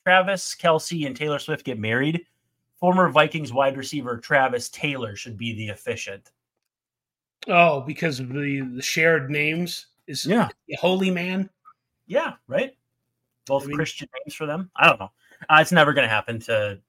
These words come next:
Speaker 1: to that, but I just, it's, that's where my brain's at
Speaker 2: You don't
Speaker 1: most.
Speaker 2: think they're gonna get married?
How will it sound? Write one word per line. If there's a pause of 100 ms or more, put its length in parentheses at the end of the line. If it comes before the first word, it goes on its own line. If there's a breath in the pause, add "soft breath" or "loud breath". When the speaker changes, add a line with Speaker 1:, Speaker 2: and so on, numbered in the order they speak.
(180)
Speaker 1:
to
that,
but
I
just,
it's,
that's
where
my
brain's
at
Speaker 2:
You
don't
Speaker 1:
most.
Speaker 2:
think
they're
gonna
get
married?